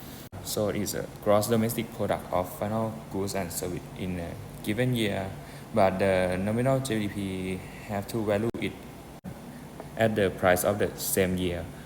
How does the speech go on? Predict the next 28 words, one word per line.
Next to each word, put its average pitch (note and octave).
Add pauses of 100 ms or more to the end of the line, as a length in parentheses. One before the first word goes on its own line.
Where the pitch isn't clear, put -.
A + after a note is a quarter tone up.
(140)
while F#2
the F2
real F2+ (300)
value G#2+ (280)
at A2+
the G#2
price F2+
of F#2+
the E2+
reference F#2+
base F#2+
year. E2 (1080)
Uh, A#2
so A#2+
nominal C3
G B2+
D A#2+
P A2+
can G#2+
be G#2
used G2+
to A#2+
compare G#2
the F2
total F#2+
economic G2+
output G2 (120)
of G2